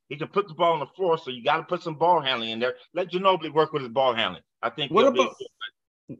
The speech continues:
Speaker 2: what about having him work a little bit or, or at least talk to Ralph Sampson?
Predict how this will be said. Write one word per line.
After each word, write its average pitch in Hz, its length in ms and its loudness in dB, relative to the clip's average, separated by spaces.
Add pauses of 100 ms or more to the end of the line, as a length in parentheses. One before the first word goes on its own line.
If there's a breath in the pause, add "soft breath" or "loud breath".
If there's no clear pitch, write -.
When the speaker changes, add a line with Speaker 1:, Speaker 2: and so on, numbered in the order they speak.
Speaker 2:
what 202 240 2
about 208 280 2
having 165 280 0
him 143 160 2
work 156 220 0
a 147 40 2
little 135 240 -2
bit 139 300 0
or, 107 240 -2
or 123 160 0
at 123 60 -2
least 127 360 -4
talk 127 360 -2
to 120 100 0
Ralph 104 300 -2
Sampson? 110 540 -4